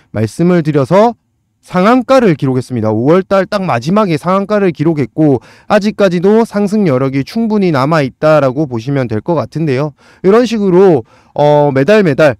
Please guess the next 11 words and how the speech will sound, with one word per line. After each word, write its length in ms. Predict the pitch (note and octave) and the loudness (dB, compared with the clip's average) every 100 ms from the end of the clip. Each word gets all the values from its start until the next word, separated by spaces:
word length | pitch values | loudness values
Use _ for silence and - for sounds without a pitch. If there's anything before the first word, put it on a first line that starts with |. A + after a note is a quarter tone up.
| _ | _
좀 120 | D3 | -14
급등이 520 | - F3+ - B3 A#3 | -6 -6 -2 -2 0
나올 260 | G#3 C3 F3+ | 0 2 0
수 140 | - | -2
있을 240 | E3+ - F#3 | -6 -4 -4
만한 300 | F#3 F3+ E3 | -2 -2 -2
종목을 500 | E3 F#3 D3+ D#3 E3 | -2 -2 -2 0 0
선점할 500 | G3+ G#3 A#3 A#3 A#3+ | 0 -2 0 0 0
수 140 | - | -2
있도록 320 | D3+ D#3+ D3+ | -6 -4 -2
여러분들께 840 | C3+ C3 E3 D3 B2+ A#2 D3+ F#3 | -2 0 -2 -2 -6 -6 -4 -4